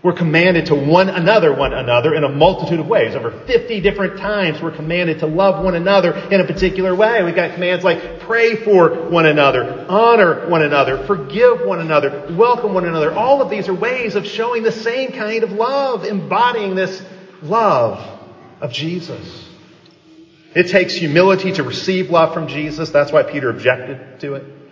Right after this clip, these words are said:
"You shall never wash my feet." But it also takes humility to give love from Jesus to other people.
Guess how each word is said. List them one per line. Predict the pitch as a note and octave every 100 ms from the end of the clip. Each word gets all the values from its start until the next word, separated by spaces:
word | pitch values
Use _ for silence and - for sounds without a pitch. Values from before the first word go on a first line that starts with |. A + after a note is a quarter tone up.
| _
"You | C3+
shall | B2+ C#3
never | C3 C3+ C3
wash | B2 B2+ A#2+ -
my | C3 A#2
feet." | - A#2+ F#2+ - - _ _ _ _ -
But | F3
it | D3
also | D3 E3+ - E3+
takes | F3 D3 -
humility | D3+ C3+ B2+ B2 A#2 G#2 - -
to | A#2
give | F#2 C3+ D3 B2 G#2 G2+ - - - - - - - _ -
love | A#2+ A2+ G2+ F#2 - - - - - -
from | D3 B2
Jesus | B2+ A2+ G2+ G#2+ G2 - - - - -
to | D3 B2
other | A#2+ A2
people. | F#2 G2+ F#2